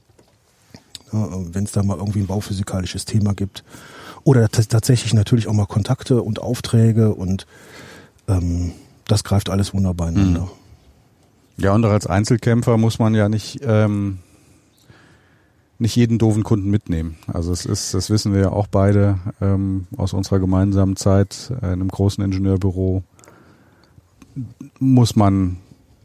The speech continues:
Speaker 2: manche Sachen einfach auch anbieten, äh, und bearbeiten, obwohl man eigentlich menschlich,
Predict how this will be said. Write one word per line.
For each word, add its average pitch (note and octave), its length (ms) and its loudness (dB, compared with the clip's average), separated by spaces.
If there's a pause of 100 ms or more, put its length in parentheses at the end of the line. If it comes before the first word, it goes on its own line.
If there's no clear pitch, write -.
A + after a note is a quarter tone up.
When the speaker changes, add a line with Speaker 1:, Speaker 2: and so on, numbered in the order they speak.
(140)
Speaker 2:
manche G2 340 2
Sachen F2+ 300 2
einfach F2 340 -2
auch F2 380 -4
anbieten, F#2 1040 -2 (120)
äh, G2+ 60 -2 (200)
und F#2 340 -4
bearbeiten, F#2 800 0
obwohl F#2+ 260 0
man F#2 180 2
eigentlich F#2 480 0
menschlich, F#2+ 580 0